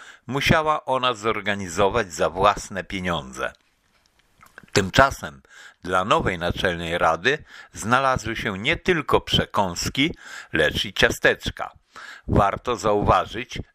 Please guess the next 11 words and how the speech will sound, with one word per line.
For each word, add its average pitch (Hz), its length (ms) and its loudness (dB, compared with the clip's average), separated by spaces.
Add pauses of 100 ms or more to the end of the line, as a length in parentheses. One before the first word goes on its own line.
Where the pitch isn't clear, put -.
że 98 200 -4
to 156 180 0
posiedzenie 95 840 0
zwołane 104 640 2
i 90 80 -4
namaszczone 90 680 0
przez - 260 -8
zarząd 113 460 -2
główny 95 420 -2
Pawła 113 380 2
Lisiaka 82 600 -2